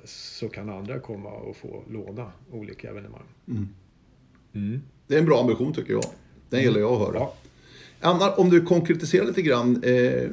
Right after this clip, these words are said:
Speaker 2: som du säger, nu är O-ringen vecka trettio, det är leveransen för O-ringen A B.
Speaker 1: Mm.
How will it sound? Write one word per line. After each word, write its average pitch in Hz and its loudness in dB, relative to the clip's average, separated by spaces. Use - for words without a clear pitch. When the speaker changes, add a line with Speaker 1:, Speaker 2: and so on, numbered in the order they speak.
Speaker 2:
som 156 0
du 151 4
säger, 123 4
nu 160 4
är 139 4
O-ringen 139 2
vecka 131 2
trettio, - 0
det 135 2
är 120 4
leveransen 120 0
för 107 0
O-ringen 104 0
A 107 0
B. 117 0
Speaker 1:
Mm. 123 -2